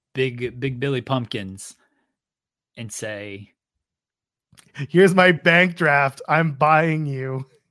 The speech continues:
Speaker 1: "What do you, what do you think of this idea? It's called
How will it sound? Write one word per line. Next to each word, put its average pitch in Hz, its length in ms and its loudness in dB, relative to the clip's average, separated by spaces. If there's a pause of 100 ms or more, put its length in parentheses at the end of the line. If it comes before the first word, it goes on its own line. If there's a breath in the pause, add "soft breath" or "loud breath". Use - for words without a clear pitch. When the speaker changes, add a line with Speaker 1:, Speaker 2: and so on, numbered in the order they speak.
Speaker 1:
"What 147 200 -4
do 160 80 -2
you, 135 220 -6
what 147 160 -8
do 170 60 -6
you 156 160 -4
think 139 300 -10
of 110 240 -16 (180)
this 107 240 -16
idea? 131 420 -20 (920)
It's - 80 -18
called 110 580 -12